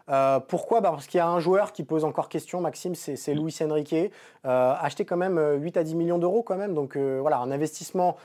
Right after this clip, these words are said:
financier, quand on se souvient des comptes de l'Olympique de Marseille, assez important. Mais, euh, et c'est Villas-Boas qui a révélé ça il y a quelques semaines, euh,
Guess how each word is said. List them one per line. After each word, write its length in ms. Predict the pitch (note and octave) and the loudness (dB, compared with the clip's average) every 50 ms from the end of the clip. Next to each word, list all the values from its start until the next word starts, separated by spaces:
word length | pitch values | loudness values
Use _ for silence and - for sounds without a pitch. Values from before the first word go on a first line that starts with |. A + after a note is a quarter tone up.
| - - _ | -20 -20 _
financier, 420 | - - F3+ F3+ F3+ F3 - G#3 F#3 | -4 0 0 0 0 0 0 0 0
quand 160 | F3 D#3 D#3+ | 0 -2 -2
on 60 | D#3 | -4
se 80 | C#3+ - | -4 -4
souvient 440 | - F3 E3+ F3+ F#3 F#3 F#3 F3 D#3+ | -6 -2 0 0 2 2 2 0 0
des 120 | D3 C#3+ | 0 -2
comptes 320 | C#3 E3 E3 D#3+ - - D#3+ | -2 -2 -4 -4 -4 -6 -6
de 180 | D3 C3+ C#3 | -4 -2 -2
l'Olympique 340 | C#3+ D3 D3 D3 C3+ - D3 | 0 0 -2 -2 -4 -4 -4
de 80 | D3+ D3+ | -2 -2
Marseille, 360 | D#3 C#3+ - - E3+ D3+ D#3 | -2 -4 -2 -2 -2 -2 0
assez 220 | - D#3+ D#3 - F#3+ | -2 -2 0 2 0
important. 480 | F3 C#3+ E3 D3 - - F#3 G#3+ B3+ - - - - - - _ - | 0 2 0 -2 0 2 0 0 0 -2 -12 -20 -20 -20 -20 _ 0
Mais, 420 | D3+ F3 F#3+ G#3+ A#3+ C4 B3+ A3 E3+ | 2 4 4 6 4 4 2 4 4
euh, 280 | D#3 D#3 D3+ D3 D3+ | 4 6 6 6 4
et 80 | D3+ C#3+ | 4 2
c'est 140 | - E3+ D#3 | 0 0 -2
Villas-Boas 460 | D#3 D#3+ D#3+ D3+ D3+ D3+ D#3+ D#3+ D#3 | 2 2 2 2 4 2 2 2 0
qui 320 | - - D#3 C#3 C3 B2+ B2+ | -2 -10 -10 -6 -2 0 0
a 100 | B2+ B2 | 2 2
révélé 260 | C3 B2+ C3+ C3+ C3 | 2 0 0 -2 -2
ça 140 | - - C#3 | -4 -2 -4
il 40 | |
y 40 | B2+ | -4
a 40 | A#2+ | -4
quelques 220 | - A#2 - - | -6 -8 -10 -10
semaines, 300 | B2+ - E3 F3 F#3 F3+ | -8 -4 -2 -2 0 0
euh, 240 | D3 B2+ A#2+ A#2+ A#2 | -2 -2 -2 -2 -4